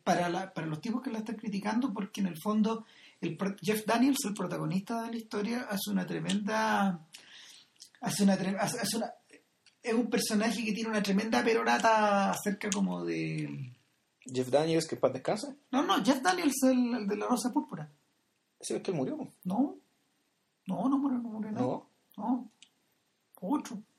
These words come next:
Speaker 1: Pero, pero Daniels, Daniels en-, Daniels encarna a un,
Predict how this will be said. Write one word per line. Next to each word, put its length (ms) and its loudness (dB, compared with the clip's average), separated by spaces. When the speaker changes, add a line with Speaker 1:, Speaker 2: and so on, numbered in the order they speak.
Speaker 1:
Pero, 560 -2
pero 220 -2
Daniels, 420 2
Daniels 400 0
en-, 180 0
Daniels 580 0
encarna 720 -2
a 140 2
un, 1200 0